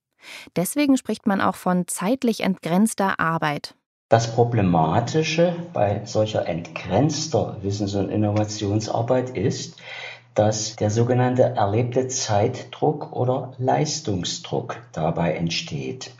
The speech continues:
Speaker 2: Und in der gesamtdeutschen Statistik ist ja Zeit- und Leistungsdruck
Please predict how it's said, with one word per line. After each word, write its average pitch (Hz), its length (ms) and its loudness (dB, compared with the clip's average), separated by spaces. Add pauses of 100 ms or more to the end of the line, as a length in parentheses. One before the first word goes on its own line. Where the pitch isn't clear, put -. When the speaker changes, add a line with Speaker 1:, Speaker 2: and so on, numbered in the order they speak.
(100)
Speaker 2:
Und 95 460 -2 (100)
in 101 320 0
der 85 480 0 (480)
gesamtdeutschen 101 840 0 (260)
Statistik - 1080 0 (300)
ist - 360 -2
ja 117 320 4 (500)
Zeit- 120 640 2
und 92 300 -4
Leistungsdruck 127 1120 0